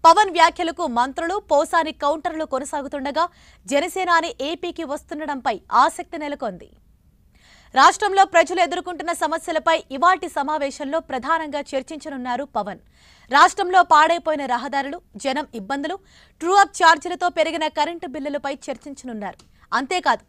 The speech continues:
అదనపు వ్యాట్ కారణంగా అధికమైన పెట్రోల్ ధరలు, ఇసుక సమస్య, అధికార పార్టీ నేతల దౌర్జన్యాలపైన ఆయన భవిష్యత్ కార్యాచరణ రూపొందించనున్నారు. త్వరలోనే ప్రజల్లోకి వెళ్లేలా ఈ సమావేశంలో ప్లాన్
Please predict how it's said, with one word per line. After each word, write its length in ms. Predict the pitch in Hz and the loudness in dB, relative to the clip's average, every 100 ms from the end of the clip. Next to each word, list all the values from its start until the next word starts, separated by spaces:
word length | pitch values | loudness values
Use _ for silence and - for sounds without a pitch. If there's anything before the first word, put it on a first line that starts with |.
| _ _ - | _ _ 0
అదనపు 340 | 269 330 370 339 | 0 2 0 -2
వ్యాట్ 380 | 214 269 370 - | 4 4 4 0
కారణంగా 540 | 320 320 302 285 311 | -2 0 -2 -4 0
అధికమైన 500 | 277 285 311 294 277 | 0 -2 -6 -6 -6
పెట్రోల్ 400 | 254 233 - 269 | -6 -8 -6 -10
ధరలు, 340 | 240 262 320 381 | -6 -8 -8 -10
ఇసుక 260 | 233 - 277 | -10 -8 -10
సమస్య, 480 | 254 247 247 - 320 _ _ _ | -6 -6 -6 -6 -6 _ _ _
అధికార 400 | 240 269 - 381 | -2 0 4 4
పార్టీ 320 | 370 339 339 339 | 6 4 4 -2
నేతల 360 | 311 - 320 | -2 0 -2
దౌర్జన్యాలపైన 1000 | 208 262 339 - 330 330 302 302 285 320 392 _ _ | 0 -2 -2 -8 -6 -4 -2 -4 -2 -4 -6 _ _
ఆయన 200 | 285 320 | 2 4
భవిష్యత్ 500 | 302 285 294 - 339 | 0 -2 -4 -6 -10
కార్యాచరణ 560 | _ 294 294 339 339 320 | _ 0 0 -2 -8 -8
రూపొందించనున్నారు. 840 | 294 302 320 302 277 285 254 208 _ _ _ _ _ | -8 -8 -8 -10 -12 -12 -6 -8 _ _ _ _ _
త్వరలోనే 460 | 302 330 392 381 381 | 4 4 4 2 0
ప్రజల్లోకి 560 | 330 285 320 339 339 | 0 -2 -2 -4 -4
వెళ్లేలా 480 | 262 277 330 320 226 _ | -4 -2 0 0 0 _
ఈ 100 | 269 | -10
సమావేశంలో 680 | 294 294 285 311 294 320 285 | -6 -4 -2 -4 -6 -8 -6
ప్లాన్ 340 | 302 277 269 | -4 0 0